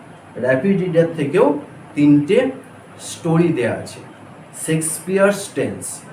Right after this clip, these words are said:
মানে শেক্সপিয়ারের যে বিখ্যাত বিখ্যাত ড্রামাস বা নাটকগুলো আছে, সেগুলোকে গল্পের আকারে প্রেজেন্ট করা হয়েছে। এগুলোও দেখবে একটা খুব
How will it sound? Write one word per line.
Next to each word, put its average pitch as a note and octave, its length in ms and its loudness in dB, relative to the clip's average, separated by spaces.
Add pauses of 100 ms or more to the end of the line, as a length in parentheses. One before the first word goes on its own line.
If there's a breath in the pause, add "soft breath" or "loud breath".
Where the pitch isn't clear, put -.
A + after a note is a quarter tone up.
(280)
মানে A2+ 180 -8
শেক্সপিয়ারের C#3 1040 0 (320)
যে A#2+ 80 -6
বিখ্যাত D3+ 520 -2
বিখ্যাত F3 800 0 (600)
ড্রামাস C3+ 560 2 (100)
বা B2 140 0
নাটকগুলো C#3 760 0
আছে, - 380 -2 (640)
সেগুলোকে D#3+ 960 2 (300)
গল্পের B2+ 500 -2 (120)
আকারে D3 440 0
প্রেজেন্ট G#2+ 460 -4
করা F#2+ 180 -8
হয়েছে। E2 380 -16 (480)
এগুলোও D3 300 0
দেখবে D3+ 300 -2
একটা C#3 240 -4
খুব C#3+ 160 -8